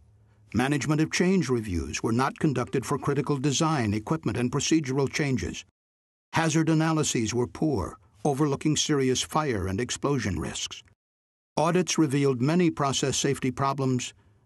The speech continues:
but they were never resolved. osha's enforcement program for the P S M regulations requires planned, comprehensive inspections of facilities with accident histories or other indications of catastrophic risks.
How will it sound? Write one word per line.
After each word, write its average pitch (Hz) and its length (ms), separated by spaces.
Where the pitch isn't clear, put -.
but 107 120
they 123 120
were 107 100
never 92 260
resolved. 64 600
osha's 202 440
enforcement 156 580
program 110 560
for 127 100
the 117 120
P 131 260
S 123 160
M 123 180
regulations 107 840
requires 151 580
planned, 143 680
comprehensive 139 800
inspections 113 680
of 107 120
facilities 107 680
with 117 200
accident 131 440
histories 104 600
or 113 200
other 117 240
indications 107 640
of 107 100
catastrophic 95 680
risks. - 500